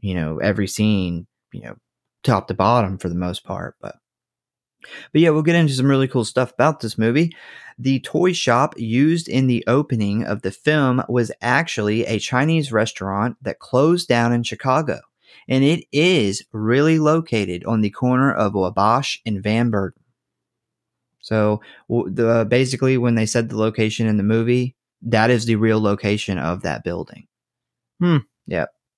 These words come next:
Speaker 1: And I guess you could probably go there and still see it today. I don't, I assume it's still there. Uh, according to the script, Andy's father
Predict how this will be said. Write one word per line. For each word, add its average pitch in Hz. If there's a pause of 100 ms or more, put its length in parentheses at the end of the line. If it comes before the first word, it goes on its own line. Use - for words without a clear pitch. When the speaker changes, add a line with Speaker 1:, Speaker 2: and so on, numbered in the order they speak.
(280)
Speaker 1:
And 101
I 98
guess 110
you 107
could -
probably 113
go 110
there 110
and 107
still 98
see 104
it 98
today. 80
I -
don't, - (180)
I 95
assume 117
it's 107 (220)
still 101
there. 95 (640)
Uh, 135
according 165
to 202
the 151
script, - (320)
Andy's 147
father 123